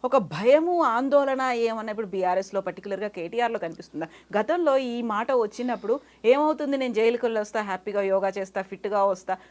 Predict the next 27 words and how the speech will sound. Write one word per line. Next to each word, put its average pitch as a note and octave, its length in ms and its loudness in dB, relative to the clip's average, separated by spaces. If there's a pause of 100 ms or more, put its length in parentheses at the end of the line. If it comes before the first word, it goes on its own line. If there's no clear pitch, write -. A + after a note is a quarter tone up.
(100)
బయటకు G3 280 2
వచ్చాక F#3 220 -8
పాదయాత్ర F3+ 580 -2
చేస్తా" E3+ 240 -8
అన్నారు. E3 240 -8 (260)
టూ F#4+ 100 0
త్రీ G4 140 -2
డేస్ D4 220 0
బ్యాక్ B3+ 220 2
కూడా C4 120 -2
లొట్టపీసు A#3 520 -6
కేసు G#3 300 -6
అనేది G#3 320 -4
ఒక G3 100 -8
కామెంట్ F#3 360 -6
అనేది F3 360 -6
చేసిన E3 260 -10
తర్వాత D3+ 300 -8
ఇప్పుడు - 440 -4
మళ్ళీ D4 400 4
పదే C#4+ 360 2
పదే C4 320 2
కోర్టుకు G#3+ 480 0
వెళ్ళడం, E3+ 360 -2
క్వాష్ A#3+ 320 -2
పిటిషన్లు G3+ 400 -8
వేసుకోవడం, F#3 380 -4